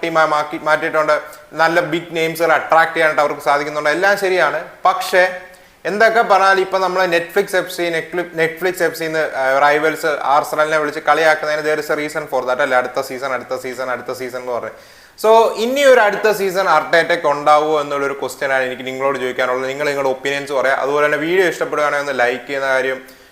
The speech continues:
ആ, പരിഗണിക്കുക. അതുപോലെ തന്നെ നിങ്ങളുടെ ഒപ്പീനിയൻ കമന്റ്സിൽ രേഖപ്പെടുത്തുക, നിങ്ങളുടെ ഓരോ കമന്റുകളും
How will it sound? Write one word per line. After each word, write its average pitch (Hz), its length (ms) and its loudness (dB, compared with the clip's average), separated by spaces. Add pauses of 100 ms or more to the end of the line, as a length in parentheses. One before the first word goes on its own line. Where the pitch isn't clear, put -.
(140)
ആ, 131 100 4
പരിഗണിക്കുക. 143 540 2
അതുപോലെ 135 540 4
തന്നെ 135 160 0
നിങ്ങളുടെ 135 260 -2
ഒപ്പീനിയൻ 131 380 -4
കമന്റ്സിൽ 127 500 -2
രേഖപ്പെടുത്തുക, 123 440 -2
നിങ്ങളുടെ 123 220 -2
ഓരോ 123 160 0
കമന്റുകളും 120 480 -6